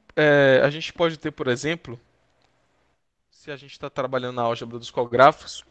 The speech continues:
esse é um exemplo de sistema de equação. E aí eu já vou dar aqui uma solução pra esse sistema, né? É, se eu fizer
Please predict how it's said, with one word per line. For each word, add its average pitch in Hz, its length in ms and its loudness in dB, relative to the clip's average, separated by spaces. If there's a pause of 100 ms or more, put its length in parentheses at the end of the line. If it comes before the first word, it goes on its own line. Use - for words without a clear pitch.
(480)
esse 165 220 -2
é - 20 -6
um 165 40 -4
exemplo 151 300 -8 (120)
de 147 180 -12
sistema - 400 -16
de 139 80 -10
equação. 135 460 -10 (1200)
E 156 100 -8
aí 151 120 -4
eu 165 80 -10
já 170 120 -8
vou 151 680 -6
dar 135 200 10
aqui 135 400 -2
uma 147 400 -4
solução 143 560 -10 (260)
pra 123 140 -6
esse 127 180 -12
sistema, 120 460 -16
né? 127 180 -12 (760)
É, 127 360 -2
se - 140 -16
eu 156 40 -12
fizer 131 580 -4